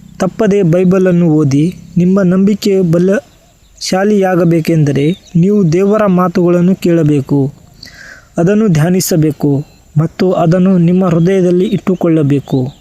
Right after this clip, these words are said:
ಇದು ನಂಬಿಕೆ, ಇದು ನಿಮ್ಮ ನಂಬಿಕೆಯ ಆಹಾರ. ಎರಡು, ಕ್ರಿಯೆಯ ಮೂಲಕ ನಂಬಿಕೆಯನ್ನು ತೋರಿಸಿ. ಯಾಕೋಬ ಎರಡು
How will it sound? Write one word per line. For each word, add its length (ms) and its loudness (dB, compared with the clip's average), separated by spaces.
ಇದು 240 2
ನಂಬಿಕೆ, 640 0
ಇದು 180 2
ನಿಮ್ಮ 280 2
ನಂಬಿಕೆಯ 560 0
ಆಹಾರ. 360 0
ಎರಡು, 400 0
ಕ್ರಿಯೆಯ 500 0
ಮೂಲಕ 460 2
ನಂಬಿಕೆಯನ್ನು 760 0
ತೋರಿಸಿ. 560 -2
ಯಾಕೋಬ 460 0
ಎರಡು 360 2